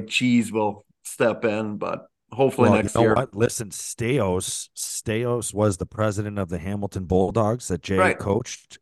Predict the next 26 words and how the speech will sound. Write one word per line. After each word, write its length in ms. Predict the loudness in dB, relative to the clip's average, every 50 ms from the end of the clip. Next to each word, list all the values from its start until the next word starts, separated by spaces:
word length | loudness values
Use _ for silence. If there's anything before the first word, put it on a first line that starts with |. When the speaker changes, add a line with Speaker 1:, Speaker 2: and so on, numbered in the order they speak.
| _ _
Speaker 2:
and 400 | -8 -6 -6 -4 -4 -4 -2 0
Speaker 1:
Right. 160 | 0 0 0
Speaker 2:
the 120 | 0 -2 -2
owner 460 | -4 -4 -2 0 0 2 2 2 2 0
is 180 | 0 -2 -2
that 180 | 0 0 0 2
owner. 320 | 2 0 0 -2 -4 -8
So, 220 | -6 -6 -4 -2 -2
I 60 | -2
mean, 260 | -2 -2 -4 -4 -2
I 160 | -2 0 0
have 300 | 2 2 2 2 2 0 -2
to 40 | -4
Speaker 1:
Exactly. 80 | -4 -4 -4
Speaker 2:
imagine 560 | -4 -2 -2 -2 -2 -4 -6 -10 -10 -10 -6 -4
they're 140 | -2 0
not 160 | 0 0 -2 -2
going 160 | -4 -4 -4
to 60 | 0
go 200 | 0 0 0 0
and 140 | -2 -4 -4
disrupt 580 | -2 -2 -2 -2 -4 -2 -2 0 0 0 -2
a 60 | -4 -4
junior 720 | -4 -6 -6 -4 -4 -2 -2 0 0 0 -2 -2 -4 -6 _ _ _ _ _ _ _ -12
team's 800 | -10 -8 -6 -4 -4 -4 -4 -4 -4 -4 -4 -4 -6 -8 -10 -14 _ _ _ _ _ _ _ _ _ _ _ _ _ _ _ _ _ _ _ _ _ _ _ _ _ _ _ -6
season. 640 | -2 0 2 2 2 2 2 0 -2 -4 -8 -12